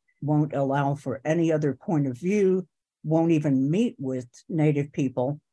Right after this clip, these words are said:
Uh, there's a very prominent one, Professor Tim White at, um,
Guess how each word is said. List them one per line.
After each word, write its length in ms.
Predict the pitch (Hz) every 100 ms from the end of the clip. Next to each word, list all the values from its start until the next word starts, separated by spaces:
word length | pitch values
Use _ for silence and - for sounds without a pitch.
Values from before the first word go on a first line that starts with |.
| _ _ -
Uh, 120 | 151
there's 220 | 151 147
a 40 | 139
very 240 | 175 151
prominent 560 | - 165 196 170 120 117
one, 380 | 131 131 135 -
Professor 480 | 139 120 143 135 123
Tim 460 | - 175 147 131
White 380 | 160 170 139 - _
at, 220 | 139 131 - 160
um, 380 | 139 127 143